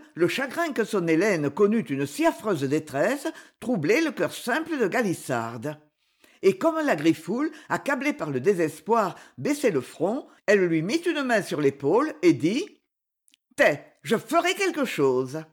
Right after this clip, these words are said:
À cette lueur d'espérance, il se releva tout radieux. Aussitôt, Galissarde, regrettant de lui avoir à son insu donné une illusion,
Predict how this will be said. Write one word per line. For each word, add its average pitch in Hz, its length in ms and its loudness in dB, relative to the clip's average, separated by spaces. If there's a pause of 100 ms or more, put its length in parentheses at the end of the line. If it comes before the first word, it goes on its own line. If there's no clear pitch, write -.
(1040)
À 202 100 0
cette 175 220 -2
lueur 254 320 2
d'espérance, 202 760 -2 (220)
il 180 100 -4
se - 100 -2
releva 233 500 2
tout 330 220 0
radieux. 147 680 -2 (560)
Aussitôt, 220 600 0 (140)
Galissarde, 208 680 0
regrettant 208 600 2
de 170 100 0
lui 143 160 2
avoir 156 380 4
à 208 80 -2
son 233 220 -2
insu 175 520 -2 (200)
donné 175 320 2
une 214 140 0
illusion, 151 680 2